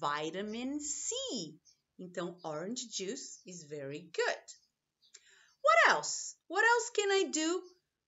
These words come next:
to help with my cold? Do you know honey? Yes, honey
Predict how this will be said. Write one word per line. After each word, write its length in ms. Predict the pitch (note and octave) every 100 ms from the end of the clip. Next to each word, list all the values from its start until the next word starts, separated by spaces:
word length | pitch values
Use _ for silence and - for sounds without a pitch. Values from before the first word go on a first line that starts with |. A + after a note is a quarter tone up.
| -
to 160 | F4 F4+
help 440 | C#4+ B3+ B3+ D4+ - - _
with 260 | B3+ C#4+ C#4+
my 180 | C4+ C#4 C4+
cold? 640 | - - B3+ F3 D3 C#3+ - - _ _ _ _ _ _ _ _ _ _ _ _ - - _ _ - _ _ _ _ _ _ _ _
Do 80 | -
you 140 | A4+ C#5
know 280 | A4+ E4 B3+
honey? 300 | A3+ C#4 G#4+ A#4 _ _ _ _ _ _ - _ _ _ _ - _ _ _ _ _ _
Yes, 640 | G#3+ A#3+ G#3+ G3+ D#4 B3+ G#3
honey 440 | F3+ A#3 C4 D#4